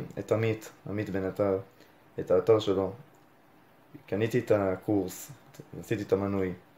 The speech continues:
צריך להגיד לכם, אה,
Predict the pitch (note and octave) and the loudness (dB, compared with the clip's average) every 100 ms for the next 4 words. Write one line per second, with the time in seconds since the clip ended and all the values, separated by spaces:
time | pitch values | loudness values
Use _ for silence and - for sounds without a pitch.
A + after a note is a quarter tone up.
0 | - - - - - - - - - - | -20 -20 -20 -20 -20 -20 -20 -18 -12 -8
1 | A2 G2+ A#2 G#2+ G#2+ A2+ G#2+ A2+ - - | 0 2 2 2 2 0 -2 -8 -18 -20
2 | - - - - _ - F2 F2 F2+ F2+ | -20 -20 -20 -20 _ -10 -6 -2 0 0
3 | F2+ F#2 | 0 -2